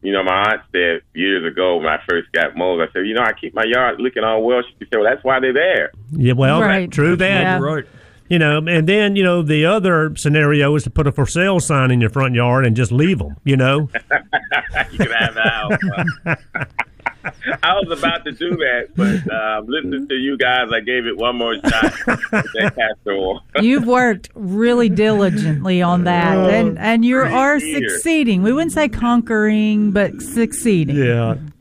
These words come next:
Speaker 1: Well, one other thing, one other thing. Folks,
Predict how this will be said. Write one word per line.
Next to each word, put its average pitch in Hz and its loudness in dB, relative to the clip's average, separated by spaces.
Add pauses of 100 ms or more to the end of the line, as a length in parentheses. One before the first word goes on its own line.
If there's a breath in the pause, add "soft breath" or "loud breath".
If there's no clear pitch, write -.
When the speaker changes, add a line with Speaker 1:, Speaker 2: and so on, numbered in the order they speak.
(180)
Speaker 1:
Well, - -2 (160)
one 185 2
other 190 2
thing, 127 -2
one 123 -2
other 156 0
thing. 104 -2 (300)
Folks, 170 0